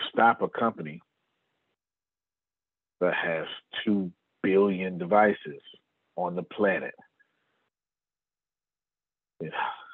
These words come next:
And everybody has one. You kinda, it's kinda difficult. It's kinda difficult. But anyway, remember, Oprah has her own T V network and has a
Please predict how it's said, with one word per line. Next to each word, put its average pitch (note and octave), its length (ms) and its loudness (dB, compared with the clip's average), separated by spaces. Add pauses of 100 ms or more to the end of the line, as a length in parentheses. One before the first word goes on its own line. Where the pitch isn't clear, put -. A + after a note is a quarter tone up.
(840)
And F2+ 160 2
everybody G2+ 520 6
has G#2+ 320 6
one. E2 100 -16
You - 360 -14 (420)
kinda, F2 240 0
it's - 100 -10
kinda E2+ 180 -2
difficult. D#2 500 -2 (200)
It's - 100 -14
kinda E2+ 180 6
difficult. F2 280 2 (180)
But - 120 2
anyway, G2+ 220 6 (1300)
remember, C3 320 8
Oprah B2 480 6 (880)
has A2 160 4
her B2 60 4
own B2 340 2
T D#3 200 2
V B2 160 2
network G#2 420 2 (460)
and G#2+ 120 -2
has A#2+ 240 2
a G2+ 160 2